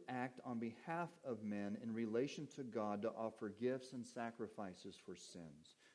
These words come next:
The writer of Hebrews basically summarizes the book of Leviticus in chapter one,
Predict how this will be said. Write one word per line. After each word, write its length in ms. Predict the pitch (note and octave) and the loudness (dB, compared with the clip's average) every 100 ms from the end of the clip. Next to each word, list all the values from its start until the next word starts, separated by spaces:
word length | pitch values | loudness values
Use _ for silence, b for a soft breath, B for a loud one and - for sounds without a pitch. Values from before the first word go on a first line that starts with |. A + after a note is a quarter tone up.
| B | B
The 80 | A2 | 2
writer 300 | A#2 C#3+ G3 | 4 6 6
of 80 | G3 | 4
Hebrews 560 | - E3 B2+ B2 A#2 | 4 4 6 8 6
basically 600 | A2+ B2+ E3 E3+ D3 B2 | 4 4 4 2 0 0
summarizes 920 | A#2+ - D3+ D#3 E3+ D#3+ D#3 D3+ D3 | 0 -2 0 2 4 4 4 2 0
the 100 | B2+ | 2
book 280 | A2 C3 C3 | 2 4 4
of 120 | B2 A2 | 4 2
Leviticus 800 | A2 G2 C3+ C3+ G#2 F#2+ F2 - | 0 4 4 4 2 -2 -4 -8
in 180 | G#2 | -8
chapter 420 | F#2+ A2+ F#2+ - F#2 | -4 -4 -4 -4 -6
one, 320 | F#2 F2+ | -4 -6